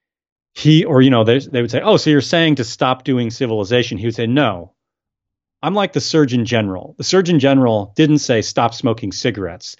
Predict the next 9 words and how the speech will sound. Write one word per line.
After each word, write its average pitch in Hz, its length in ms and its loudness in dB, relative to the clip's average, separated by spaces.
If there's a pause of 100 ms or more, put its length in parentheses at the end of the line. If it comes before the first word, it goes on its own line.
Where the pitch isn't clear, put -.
(260)
The 127 80 -12
Surgeon 160 340 2
General 127 320 2
said, 107 320 -4
'Smoking 160 440 -2
cigarettes 127 500 -2
causes 107 420 -4
cancer.'" 101 600 -8
<laughs> - 40 -20